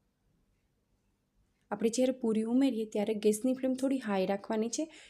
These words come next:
તેલ થોડું વધારે ગરમ હોય ત્યારે ઉમેરી દેવાની છે. પછી તરત જ ગેસની ફ્લેમ સ્લો ટુ મીડિયમ કરી અને ક્રિસ્પી કરવાની છે પૂરીને. હાઈ ફ્લેમ ઉપર નથી તળવાની, પણ આપણે જ્યારે ઉમેરીએ ત્યારે તેલ થોડું વધારે ગરમ હોય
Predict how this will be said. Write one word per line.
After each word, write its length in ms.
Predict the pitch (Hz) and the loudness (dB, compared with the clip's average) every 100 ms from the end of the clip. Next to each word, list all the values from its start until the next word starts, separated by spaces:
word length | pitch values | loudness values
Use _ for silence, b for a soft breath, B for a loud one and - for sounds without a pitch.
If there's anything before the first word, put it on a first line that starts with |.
| B B | B B
તેલ 200 | 220 220 | 2 2
થોડું 240 | 226 226 | 2 0
વધારે 340 | 208 196 208 208 | 0 0 2 0
ગરમ 240 | 220 233 | 0 -2
હોય 160 | 240 294 | -2 0
ત્યારે 260 | 254 226 233 - | 0 0 0 0
ઉમેરી 340 | 262 311 285 | 2 4 4
દેવાની 300 | 208 202 208 | 0 0 -2
છે. 100 | 226 | -4
પછી 300 | - 220 214 | -6 -6 -6
તરત 340 | 214 208 202 226 | -4 0 0 0
જ 140 | 269 269 | -2 0
ગેસની 340 | 214 208 240 247 | -2 0 -2 -4
ફ્લેમ 260 | 254 262 269 | -2 0 0
સ્લો 300 | - 233 254 | 0 2 4
ટુ 180 | 285 294 | 4 6
મીડિયમ 400 | 247 202 226 233 | 6 4 2 2
કરી 280 | 302 294 269 B B | 2 0 -2 B B
અને 200 | 214 214 302 - - | 0 2 2 -4 -2
ક્રિસ્પી 440 | 208 208 - 214 | -2 -2 -6 -4
કરવાની 400 | 220 214 214 226 | -2 0 0 0
છે 80 | 254 | -2
પૂરીને. 480 | 254 233 226 240 302 381 _ _ _ _ _ _ _ _ _ _ _ - | -2 0 0 0 0 -2 _ _ _ _ _ _ _ _ _ _ _ -2
હાઈ 160 | 208 | -2
ફ્લેમ 240 | 247 277 277 | 0 2 4
ઉપર 220 | 269 285 285 _ _ _ _ _ _ _ | 4 2 -2 _ _ _ _ _ _ _
નથી 360 | - 233 233 285 | -2 0 0 -2
તળવાની, 500 | 277 208 202 214 311 | 0 0 2 2 0
પણ 240 | - 240 | -4 -8
આપણે 220 | 226 214 240 | -4 0 0
જ્યારે 260 | 226 226 - | 2 0 0
ઉમેરીએ 380 | 202 208 240 302 349 | 4 4 4 0 -4
ત્યારે 300 | - 202 214 | -6 -2 -2
તેલ 240 | 262 214 220 | 0 2 2
થોડું 260 | 214 233 294 - | 2 -2 -2 -6
વધારે 320 | 208 202 202 | -6 -2 0
ગરમ 240 | 202 233 247 | 0 2 0
હોય 220 | 233 226 | -2 -8